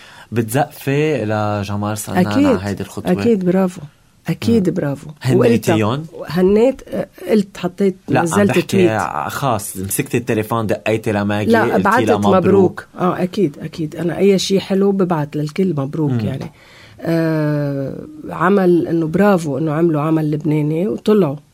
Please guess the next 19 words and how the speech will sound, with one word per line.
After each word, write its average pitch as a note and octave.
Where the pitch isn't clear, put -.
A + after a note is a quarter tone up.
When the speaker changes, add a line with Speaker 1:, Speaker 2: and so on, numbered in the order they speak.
Speaker 2:
وما C#3+
خافوا. F3
هيدا E3+
شغلة F3+
Speaker 1:
مم. G3+
Speaker 2:
كتير F#3
حلوة. E3+
وإن F3
شاء C4
الله، A3
إن F#3+
شاء G#3+
الله G#3
الأعمال F#3+
الجاية F#3
يكون E3
في G#3
أعمال F3+
لبنانية، F3